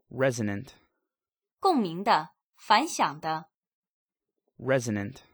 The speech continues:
Speaker 1: Rigid.
Speaker 2: 刻板的、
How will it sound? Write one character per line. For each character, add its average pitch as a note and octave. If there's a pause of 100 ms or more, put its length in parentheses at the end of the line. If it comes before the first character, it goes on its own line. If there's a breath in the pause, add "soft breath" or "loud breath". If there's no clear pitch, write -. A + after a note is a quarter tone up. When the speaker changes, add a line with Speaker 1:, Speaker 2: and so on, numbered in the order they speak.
(1000)
Speaker 1:
Rigid. C3+ (800)
Speaker 2:
刻 F4
板 D3+
的、 E3